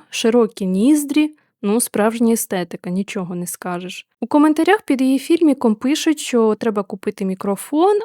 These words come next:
а також уже люди зазначають, що просто марно писати їй про звук. І знаєте що? Вони ж мають рацію. Бо я з перших своїх обзорів тільки повторюю одне й те саме,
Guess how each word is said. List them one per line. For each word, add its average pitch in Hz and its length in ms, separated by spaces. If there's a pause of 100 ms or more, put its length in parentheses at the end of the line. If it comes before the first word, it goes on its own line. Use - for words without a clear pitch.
а 208 100
також 311 340
уже 233 260
люди 240 300
зазначають, 190 760
що 185 260
просто 269 400
марно 202 520
писати 233 480
їй 196 200
про 208 220
звук. 190 480 (120)
І 208 80
знаєте 285 400
що? 220 200
Вони 214 220
ж - 120
мають 320 300
рацію. 196 520 (260)
Бо 214 140
я 233 220
з - 80
перших 302 420
своїх 214 280
обзорів 220 520
тільки 247 380
повторюю 269 680
одне 208 360
й - 20
те 262 140
саме, 202 440